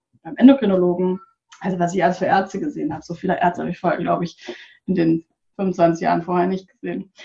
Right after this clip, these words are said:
Naja, der Endokrinologe hat dann gesagt, "Naja, hier, Sie haben eine leichte Hashimoto." Und dann waren alle ganz happy, dass sie was gefunden haben. Aber tatsächlich hat dieser Schwindel nicht aufgehört, ne? Ich hab dann L-Tyroxin genommen und die haben dann die Schilddrüse eingestellt und so.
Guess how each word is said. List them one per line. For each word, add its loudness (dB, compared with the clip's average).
Naja, 8
der 8
Endokrinologe 4
hat 6
dann 6
gesagt, 0
"Naja, 2
hier, -6
Sie -8
haben -6
eine -6
leichte -6
Hashimoto." 4
Und 6
dann 4
waren -4
alle -6
ganz -6
happy, 0
dass -2
sie -14
was -20
gefunden -2
haben. -8
Aber 6
tatsächlich 2
hat -4
dieser -4
Schwindel 8
nicht -8
aufgehört, -12
ne? -2
Ich -10
hab -16
dann -12
L-Tyroxin -8
genommen 2
und -4
die -8
haben -8
dann -8
die -10
Schilddrüse -10
eingestellt -14
und -16
so. -14